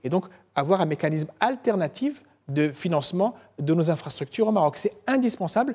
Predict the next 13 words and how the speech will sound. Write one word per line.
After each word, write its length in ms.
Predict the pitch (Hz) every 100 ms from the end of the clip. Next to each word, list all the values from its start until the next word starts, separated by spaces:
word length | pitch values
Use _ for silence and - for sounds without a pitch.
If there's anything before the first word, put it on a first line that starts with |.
| -
si 200 | - -
on 80 | 196
veut 120 | 185
justement 500 | 247 202 202 220 247 -
aller 240 | 175 220
vers 140 | 196 175
cette 180 | 180
inversion, 480 | 190 180 175 190 196 - -
cette 220 | - 165
inversion 380 | 185 180 175 190
des 100 | 170
proportions 560 | 170 175 170 147 - 185
de, 220 | 160